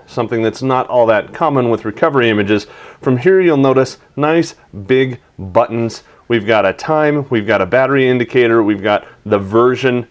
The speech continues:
of the recovery image that we're running, all kinds of neat stuff. So let's go ahead and look at what we've got.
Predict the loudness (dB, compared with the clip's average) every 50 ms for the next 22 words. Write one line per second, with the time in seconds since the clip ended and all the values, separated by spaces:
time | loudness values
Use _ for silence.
0 | _ -4 -2 -2 -2 -2 -4 -4 -4 -6 -6 -4 -4 -2 0 0 0 0 0 -2
1 | -4 -4 -4 -4 -2 -2 0 0 0 0 0 -2 -4 -8 _ _ _ -2 -2 -2
2 | 0 0 -2 -2 -2 -2 -4 -4 -4 -4 0 0 0 0 0 -6 -16 -20 -20 -20
3 | -2 0 2 2 2 2 2 0 0 2 2 2 2 2 2 0 0 0 0 2
4 | 2 2 2 2 2 2 2 0 -2 -6